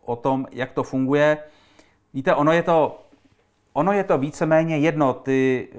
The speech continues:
protože vy máte pla-, eh, televizi placenou ze státního rozpočtu, o kterým rozhoduje, rozhoduje parlament. My máme televizi placenou na základě poplatků, o kterých samozřejmě rozhoduje parlament.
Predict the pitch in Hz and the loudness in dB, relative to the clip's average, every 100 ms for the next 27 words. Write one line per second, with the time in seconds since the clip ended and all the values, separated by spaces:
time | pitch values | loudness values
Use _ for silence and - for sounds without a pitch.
0 | 110 110 107 107 - - - - - _ | -10 -8 -8 -10 -12 -16 -20 -20 -20 _
1 | _ - 143 151 156 127 - _ _ _ | _ -8 -4 0 0 0 -6 _ _ _
2 | _ 262 _ _ _ - 170 180 156 170 | _ -20 _ _ _ -4 0 2 0 -2
3 | 160 143 120 123 120 - 143 156 160 - | 0 0 0 -6 -8 -2 0 0 -4 -2
4 | 139 151 156 151 147 - - - _ - | -2 -2 -2 -2 -6 -12 -20 -20 _ -20
5 | - - 120 - 135 131 110 123 - 165 | -20 -16 -10 -2 -2 -2 -6 -8 -6 -10
6 | - 160 135 131 147 135 135 120 123 131 | -6 -6 -4 -6 -2 -2 -2 -6 -6 -4
7 | 127 123 120 113 - _ _ 123 120 127 | -4 -2 0 0 -6 _ _ -10 -6 -2
8 | 117 - 120 143 156 160 165 - _ _ | -2 0 0 2 2 2 0 -10 _ _
9 | _ _ _ 123 170 160 151 156 151 147 | _ _ _ -2 0 4 4 2 2 2
10 | 147 147 147 135 - 143 143 135 131 135 | 0 -2 -2 -2 -2 0 0 0 0 0
11 | 143 131 120 123 131 135 - 139 135 127 | 0 -4 -4 -4 -4 -4 -6 -6 -6 -4
12 | 147 135 - 135 131 135 127 123 120 123 | -2 -2 -2 -4 -2 -2 -2 -4 -4 -6
13 | 120 123 139 151 139 120 | -4 -2 0 2 0 -2